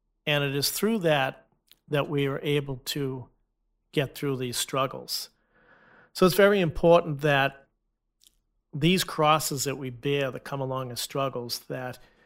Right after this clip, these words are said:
we will unite them to the cross of Christ so that Jesus may bear them with us and they won't be as bad.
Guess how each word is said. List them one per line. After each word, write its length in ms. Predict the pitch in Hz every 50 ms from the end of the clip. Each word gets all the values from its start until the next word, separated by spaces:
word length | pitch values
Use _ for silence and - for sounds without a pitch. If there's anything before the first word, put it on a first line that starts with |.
| _ _ _ _ -
we 100 | 160 160
will 240 | 151 160 160 156
unite 480 | 147 139 143 139 139 139 139 143 143 139
them 160 | 139 127 120
to 140 | - - 139
the 80 | 135 127
cross 400 | - - 143 131 131 - - 135
of 80 | -
Christ 400 | - - - 139 135 131 123 -
so 120 | - - 151
that 120 | 156 156
Jesus 420 | - - 214 233 214 - 220 165 -
may 140 | 170 156 151
bear 320 | 131 117 - 147 147 147
them 180 | 143 143 127 131
with 280 | 139 151 147 - -
us 320 | 127 117 120 - - - - _ _ _ _ _ _ _ _ _ _ _ _ _ _ -
and 140 | 165 143 143
they 80 | 139
won't 280 | 139 147 147 139 127 -
be 120 | 139 127
as 140 | 123 117 -
bad. 420 | - - 143 139 135 131 - -